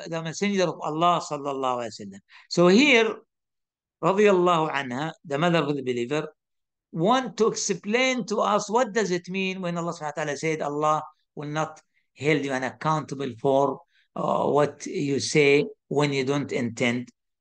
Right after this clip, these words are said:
to this." So this, there's hadith, uh, uh, in saying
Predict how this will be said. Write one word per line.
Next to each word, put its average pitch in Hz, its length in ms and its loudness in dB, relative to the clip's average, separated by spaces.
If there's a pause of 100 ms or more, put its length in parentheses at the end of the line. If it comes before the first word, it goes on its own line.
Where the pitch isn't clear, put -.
to 131 120 -8
this." 104 260 -8
So 147 200 4
this, 214 360 4 (640)
there's 156 200 2
hadith, 214 640 2 (1120)
uh, - 80 -4
uh, 123 1000 -4 (200)
in 170 560 4 (580)
saying 175 840 2